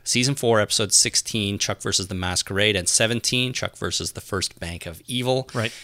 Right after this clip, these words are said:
Speaker 1: They were directed by Patrick R. Norris and Fred Toye,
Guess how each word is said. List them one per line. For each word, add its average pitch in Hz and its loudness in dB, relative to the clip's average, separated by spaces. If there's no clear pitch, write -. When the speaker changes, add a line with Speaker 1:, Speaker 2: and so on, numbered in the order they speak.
Speaker 1:
They 110 4
were 110 4
directed 110 2
by 98 -2
Patrick 143 -2
R. 107 4
Norris 120 2
and 95 -6
Fred 110 0
Toye, 117 2